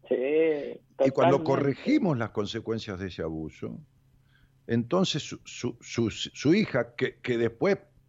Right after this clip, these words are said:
Speaker 2: por ahí yo la vi, porque he atendido a alguna generación siguiente, ¿no? Este, eh, eh,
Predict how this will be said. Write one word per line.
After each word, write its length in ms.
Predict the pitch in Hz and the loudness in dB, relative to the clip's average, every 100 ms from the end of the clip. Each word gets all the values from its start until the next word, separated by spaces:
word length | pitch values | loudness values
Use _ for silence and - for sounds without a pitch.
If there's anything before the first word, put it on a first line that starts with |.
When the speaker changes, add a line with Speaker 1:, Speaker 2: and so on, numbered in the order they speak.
| _ _ | _ _
Speaker 2:
por 160 | - 101 | -6 -2
ahí 100 | 131 | 0
yo 160 | 143 | 2
la 120 | 127 95 | 2 2
vi, 220 | 190 226 | 0 -2
porque 340 | - 101 73 | -4 -12 -10
he 40 | 98 | -10
atendido 500 | 80 101 135 180 110 | -8 -4 -2 0 0
a 20 | |
alguna 400 | 95 101 107 101 - _ - - - - | 0 0 -2 -2 -10 _ -20 -20 -18 -8
generación 840 | 120 95 98 98 - 127 117 92 | -2 -2 0 0 2 2 2 -2
siguiente, 800 | - 95 98 117 90 78 127 165 - - - _ | -8 -6 0 0 0 -2 -4 -4 -6 -20 -20 _
¿no? 300 | - 160 - _ _ | -6 -6 -8 _ _
Este, 440 | 101 95 - 98 95 | -4 -4 0 2 2
eh, 100 | 85 _ _ - | 0 _ _ -10
eh, 640 | 87 82 - - 87 | -8 -8 -10 -8 -8